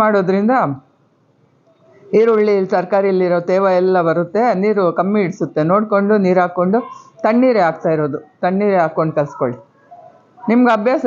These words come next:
ಇರೋದಾದ್ರೆ ಬಿಸಿನೀರು ಬೇಕಾದ್ರೂ ಹಾಕ್ಕೊಳ್ಳಿ. ಈ ಎಳ್ಳು ಹಾಕಿರೋದ್ರಿಂದ ಏನ್ ಟೇಸ್ಟು, ಕಟುಮ್ ಕುಟುಮ್ ಅಂತ ಕಡಲೆಬೇಳೆ ಸಿಗುತ್ತೆ. ಆ ಕಡಲೆ ಬೀಜದ್ದು ಎಲ್ಲ ತುಂಬಾ ಚೆನ್ನಾಗಿರುತ್ತೆ. ಮಾಡ್ಕೊಂಡು ನೋಡಿ. ಜೀರಿಗೆ ಕೂಡ ಹಾಕ್ಕೋಬೇಕು. ನಾನು ಫಸ್ಟ್ ರೊಟ್ಟಿ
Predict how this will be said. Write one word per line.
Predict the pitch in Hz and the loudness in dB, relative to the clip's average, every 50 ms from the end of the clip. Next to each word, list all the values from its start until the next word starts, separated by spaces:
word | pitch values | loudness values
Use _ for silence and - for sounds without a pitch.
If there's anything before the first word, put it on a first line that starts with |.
| 214 214 | 0 0
ಇರೋದಾದ್ರೆ | 208 202 196 190 190 190 190 226 254 214 | 0 0 2 2 0 0 0 -2 -2 -2
ಬಿಸಿನೀರು | 202 196 - 220 208 202 180 170 | -2 -2 -2 -2 -2 0 0 0
ಬೇಕಾದ್ರೂ | 175 175 175 160 151 170 170 160 | -2 0 0 -2 0 0 0 0
ಹಾಕ್ಕೊಳ್ಳಿ. | 143 - - 147 139 135 135 - _ _ _ _ _ _ _ _ _ _ _ _ _ - - _ _ _ _ _ 165 | 0 -2 -4 -4 -4 -4 -6 -10 _ _ _ _ _ _ _ _ _ _ _ _ _ -20 -20 _ _ _ _ _ 0
ಈ | 160 165 165 160 160 156 151 151 160 | 2 4 4 4 4 4 4 4 4
ಎಳ್ಳು | 170 185 208 220 208 | 4 4 4 4 2
ಹಾಕಿರೋದ್ರಿಂದ | 214 214 196 190 196 196 175 165 180 180 185 185 196 208 214 190 170 | 0 -2 -2 0 0 -2 -2 -2 -4 -2 -2 0 0 0 0 0 -2
ಏನ್ | 170 - - | -2 -2 -2
ಟೇಸ್ಟು, | 180 185 233 - - - 185 165 156 - - - _ _ - | -2 -4 -4 -4 -2 0 0 0 0 -2 -4 -12 _ _ -6
ಕಟುಮ್ | 170 165 165 185 185 175 190 | -4 -2 -2 -2 0 0 0
ಕುಟುಮ್ | 185 175 196 196 196 190 | 0 0 0 2 2 2
ಅಂತ | 185 175 185 175 175 | 0 0 -2 0 0
ಕಡಲೆಬೇಳೆ | 165 160 156 170 185 185 185 180 170 165 165 - - | 0 0 2 2 2 4 2 2 2 2 0 0 -2
ಸಿಗುತ್ತೆ. | 156 160 170 165 - 170 175 180 180 175 - - _ _ _ _ _ _ - 147 | -2 -2 -4 0 0 2 2 2 0 -2 -4 -12 _ _ _ _ _ _ -8 -6
ಆ | 143 143 147 | -6 -2 0
ಕಡಲೆ | 170 170 180 196 208 202 190 | 0 2 4 2 2 2 2
ಬೀಜದ್ದು | 185 185 165 175 170 160 147 170 175 180 180 175 165 143 147 156 151 151 151 156 | 0 2 2 0 0 0 0 0 0 2 2 2 2 0 0 0 0 0 0 0
ಎಲ್ಲ | 170 185 208 196 190 185 | 2 2 2 0 0 -2
ತುಂಬಾ | 170 185 202 220 226 226 | -2 0 0 0 0 0
ಚೆನ್ನಾಗಿರುತ್ತೆ. | 233 202 196 185 180 175 180 180 - 180 165 165 | 0 0 0 0 0 0 -2 -2 -2 -2 -2 -2
ಮಾಡ್ಕೊಂಡು | 165 175 170 196 185 180 180 | -2 -2 -2 -2 -2 -2 -2
ನೋಡಿ. | 170 165 156 156 - _ _ _ _ - 165 | -2 -2 -4 -6 -8 _ _ _ _ -2 0
ಜೀರಿಗೆ | 226 233 233 226 226 226 202 | 0 2 2 2 0 0 0
ಕೂಡ | 202 202 208 196 | 0 2 2 2
ಹಾಕ್ಕೋಬೇಕು. | 170 170 - 190 170 160 165 165 165 160 - 165 - _ _ _ _ _ _ _ _ _ _ _ _ _ _ _ _ _ _ _ _ - 170 | 0 0 -2 -2 -2 -2 -2 -2 -4 -8 -8 -8 -16 _ _ _ _ _ _ _ _ _ _ _ _ _ _ _ _ _ _ _ _ -2 0
ನಾನು | 170 180 185 196 196 185 175 170 175 - | 2 2 2 2 2 2 2 0 0 0
ಫಸ್ಟ್ | 202 254 - - 220 | -2 -2 -2 -2 0
ರೊಟ್ಟಿ | 233 233 226 233 220 | 0 0 0 2 2